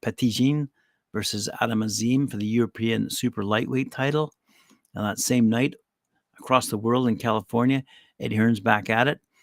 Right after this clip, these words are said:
Diego Pacheco versus Marcelo Esteban Corceres, super middleweight fight.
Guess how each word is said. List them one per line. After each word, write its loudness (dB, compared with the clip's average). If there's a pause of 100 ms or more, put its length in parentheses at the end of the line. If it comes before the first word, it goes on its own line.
(280)
Diego 2
Pacheco 2
versus 0
Marcelo 0
Esteban -2
Corceres, -4 (360)
super 0
middleweight 2
fight. 0